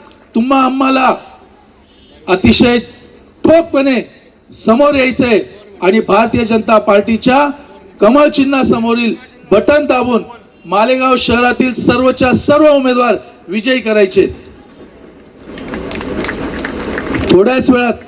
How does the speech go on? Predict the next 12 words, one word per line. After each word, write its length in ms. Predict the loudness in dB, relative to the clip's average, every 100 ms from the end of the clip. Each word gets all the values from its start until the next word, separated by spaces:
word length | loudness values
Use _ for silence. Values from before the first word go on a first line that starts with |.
| -20 -20 -20 _ _ -10
या 220 | -4 -2
ठिकाणी 480 | 0 0 2 2 2 0 -4
प्रमुख 240 | 0 2 4
पाहुण्याचं 400 | 4 4 2 2
आगमन 300 | 2 2 2
होईलच. 440 | 4 4 2 -4 -14 -20 -20 _ _ _ _ _ _ -20 -20 -20 -20 -16 -14 -10 0
जिल्हा 260 | 4 4 2
अध्यक्ष 340 | 0 -2 0
असतील, 500 | 0 0 -2 -2 -2 -8 -16 -6 0
प्रमुख 240 | 4 4
पाहुणे 280 | 2 4 4
असतील, 340 | 2 2 2